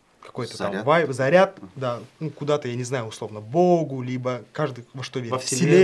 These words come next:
Speaker 3: вселенную.
Speaker 1: да, или как вот
Speaker 2: Ага.
Speaker 1: эти вещи, да. И вот это уже, вот я щас стремлюсь, что собрать группу людей, да. Надеюсь, я перейду к тому этапу, когда я буду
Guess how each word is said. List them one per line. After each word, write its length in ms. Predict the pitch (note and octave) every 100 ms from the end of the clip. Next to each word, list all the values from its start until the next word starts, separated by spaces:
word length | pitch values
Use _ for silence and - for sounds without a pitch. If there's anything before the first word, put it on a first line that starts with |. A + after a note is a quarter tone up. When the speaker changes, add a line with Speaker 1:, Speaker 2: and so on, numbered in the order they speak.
| F3+
Speaker 3:
вселенную. 220 | D#3+ C#3 B2
Speaker 1:
да, 100 | C#3+
или 120 | B2+
как 180 | A#2 A#2+
вот 140 | -
Speaker 2:
Ага. 100 | A2+
Speaker 1:
эти 80 | -
вещи, 280 | G#2+ A#2 - - - - -
да. 160 | G3 - - _ _ _ -
И 80 | G#3+
вот 160 | G3+
это 160 | F3+ E3+
уже, 460 | D#3 C3+ E3 C#3+ - _
вот 100 | B2 C3+
я 200 | D#3 F3+
щас 160 | G3 - -
стремлюсь, 280 | - E3 F#3 G#3
что 160 | -
собрать 320 | - C#3 D#3
группу 400 | B2 C#3+ C3 -
людей, 260 | G#2+ G2+ G2
да. 140 | A2+ D3+ - -
Надеюсь, 260 | D#3+ F#3+
я 60 | F#3
перейду 280 | E3+ D#3+ E3+
к 40 |
тому 220 | D#3 D3+
этапу, 240 | C#3+ F3+ -
когда 180 | C#3 C3
я 100 | A#2
буду 300 | A#2 A#2